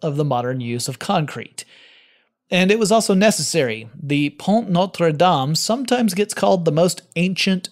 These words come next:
of bridges in Paris, but this is largely a matter of point of view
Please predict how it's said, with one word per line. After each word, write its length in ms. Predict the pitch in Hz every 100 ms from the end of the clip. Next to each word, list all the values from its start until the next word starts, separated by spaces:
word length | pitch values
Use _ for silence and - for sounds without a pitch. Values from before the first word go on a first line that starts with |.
| -
of 240 | 147 127
bridges 460 | 135 143 160 165 143
in 180 | 127
Paris, 480 | 113 123 147 208 - - - - _ _
but 260 | 170 170 170
this 200 | 185 180
is 160 | 170
largely 560 | 139 135 147 151 160 135
a 160 | 156 151
matter 460 | 131 117 117 123
of 240 | 127 123 -
point 200 | 135 123
of 100 | 123
view 400 | 226 220 185